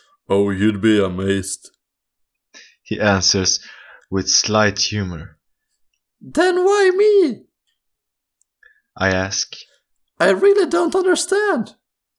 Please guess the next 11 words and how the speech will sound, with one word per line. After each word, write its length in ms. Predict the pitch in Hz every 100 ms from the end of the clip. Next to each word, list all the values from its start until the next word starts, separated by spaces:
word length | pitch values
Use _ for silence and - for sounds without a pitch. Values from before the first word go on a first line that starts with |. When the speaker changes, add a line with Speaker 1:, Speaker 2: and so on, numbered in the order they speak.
| _ _ _ -
Speaker 1:
"Elizabeth, 640 | 110 113 - 90 92 - _ _ _ _
I've 160 | 113 98
told 400 | - 117 113 98
you 60 | 95
this 180 | 92
already. 460 | 98 92 92 90 90 _ _ - _ _ - -
There's 200 | 117 101
just 260 | 135 135
something 340 | - 131 131 113
about 440 | 104 113 104 -
you 180 | 92